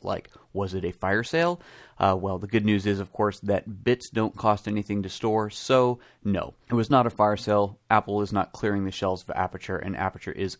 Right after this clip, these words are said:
clearly still running strong. In fact, we saw several updates throughout the year, both as raw support updates and ProKit updates,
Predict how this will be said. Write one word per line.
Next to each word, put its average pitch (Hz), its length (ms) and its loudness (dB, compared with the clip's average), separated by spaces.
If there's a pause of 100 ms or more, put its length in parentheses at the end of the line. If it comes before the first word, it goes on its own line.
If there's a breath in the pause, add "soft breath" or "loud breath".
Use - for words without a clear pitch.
clearly 107 520 -2
still 98 480 -4
running 95 340 -2
strong. 104 460 0 (440 loud breath)
In 107 120 -2
fact, 113 180 6
we 113 80 -6
saw 110 160 2
several 131 440 0
updates 110 420 0
throughout 101 300 0
the 101 60 -6
year, 95 300 -2
both 104 320 0
as 98 140 -4
raw 101 180 0
support 117 440 -2
updates 117 440 0 (320 loud breath)
and 131 260 2
ProKit 107 360 2
updates, 98 400 0